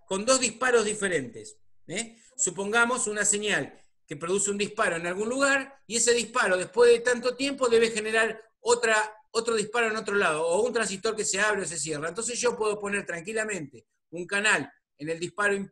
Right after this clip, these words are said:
inicial y un canal en el otro. Entonces, ¿qué pasa? Voy a ver que uno se dispara, tic, y el otro espera, y cuando el otro espera, por ahí, tac, se dispara. Ese tiempo que hubo entre uno y otro es un tiempo de conmutación, donde se usa, en televisión no,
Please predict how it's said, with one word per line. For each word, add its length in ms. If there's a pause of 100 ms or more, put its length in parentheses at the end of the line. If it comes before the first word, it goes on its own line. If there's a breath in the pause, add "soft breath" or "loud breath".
inicial 640 (220)
y 100
un 60
canal 300
en 100
el 140
otro. 480 (240)
Entonces, 400
¿qué 180
pasa? 480 (220)
Voy 180
a 80
ver 200
que 100
uno 180
se 140
dispara, 640 (420)
tic, 260 (380)
y 120
el 80
otro 180
espera, 380
y 80
cuando 240
el 80
otro 260
espera, 400
por 120
ahí, 140
tac, 160
se 140
dispara. 340
Ese 260
tiempo 420
que 100
hubo 140
entre 200
uno 180
y 120
otro 520 (220)
es 200
un 320
tiempo 280
de 120
conmutación, 840 (300)
donde 380
se 160
usa, 420
en 100
televisión 580
no, 320